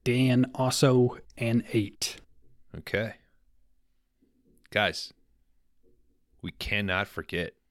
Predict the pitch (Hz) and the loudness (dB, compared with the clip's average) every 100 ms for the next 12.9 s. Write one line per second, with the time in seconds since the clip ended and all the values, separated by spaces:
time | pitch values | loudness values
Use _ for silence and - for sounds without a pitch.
0 | _ _ _ _ _ _ _ _ _ - | _ _ _ _ _ _ _ _ _ -20
1 | _ - _ _ _ _ _ _ _ _ | _ -20 _ _ _ _ _ _ _ _
2 | _ _ _ _ _ - 85 85 82 - | _ _ _ _ _ -18 -12 -10 -10 -8
3 | 87 78 78 76 76 76 _ _ - - | -8 -6 -6 -6 -8 -10 _ _ -18 -4
4 | 95 - - 85 - - 92 82 - _ | -4 -4 -12 -12 -12 -4 -2 -2 -6 _
5 | _ _ _ - - _ _ _ _ - | _ _ _ -20 -20 _ _ _ _ -20
6 | - _ _ _ _ _ _ _ _ _ | -20 _ _ _ _ _ _ _ _ _
7 | _ _ _ _ _ - - - 107 90 | _ _ _ _ _ -20 -6 0 2 0
8 | - 214 87 104 104 80 - _ - 98 | -2 0 2 2 2 -2 -8 _ 0 2
9 | 95 95 92 85 - - - 95 117 104 | 4 4 4 2 -2 -20 -16 0 2 2
10 | 82 92 101 98 95 98 90 - 104 98 | 0 0 0 0 0 0 0 0 0 2
11 | 95 - 90 95 - 82 78 87 85 80 | 0 -2 -4 -6 -4 -6 -4 -4 -4 -4
12 | 76 85 85 82 76 80 82 - - | -6 -4 -4 -4 -6 -6 -6 -6 -10